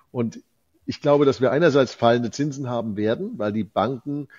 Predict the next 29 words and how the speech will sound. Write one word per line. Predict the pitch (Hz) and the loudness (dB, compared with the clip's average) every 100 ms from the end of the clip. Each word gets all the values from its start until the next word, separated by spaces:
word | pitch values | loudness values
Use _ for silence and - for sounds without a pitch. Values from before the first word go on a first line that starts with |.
| _ _ - | _ _ -4
müssen | 135 131 117 | -2 0 -2
gerettet | 98 104 139 - | 0 -2 -4 -4
werden. | 127 123 | -4 -4
Es | - - | -6 2
geht | 139 139 | 2 2
nur | 131 143 | 0 0
mit | 143 | -2
viel | - 156 | -4 -4
neuer | 131 135 139 | 0 0 0
Liquidität | 127 143 135 143 139 | -2 -2 -2 -2 -2
und | 135 | -4
mit | 131 | -8
fallenden | - 131 135 151 | -4 -4 -4 -8
Zinsen. | 147 147 156 202 | -8 -8 -10 -8
Die | 127 | -4
Ungleichgewichte | 135 131 117 - 123 - | 0 2 2 0 -4 -2
im | 113 | -2
Bankenmarkt | 110 117 120 110 110 - - | -2 -2 -4 -2 -2 -4 -8
sind, | 123 123 | -6 -4
haben | 120 113 | -6 -6
sich | 120 | 0
seit | 113 120 | 2 2
unserem | 123 107 110 | 0 -2 -2
letzten | 113 - 113 | -2 -6 -8
großen | 101 120 123 | -6 -4 -4
Interview | 113 104 113 | -6 -4 -4
vergrößert, | - 104 101 120 123 160 120 | -2 -2 0 0 0 -2 -4
nicht | - | -8
verkleinert. | 104 - 90 92 160 226 | -10 -6 -6 -4 -8 -12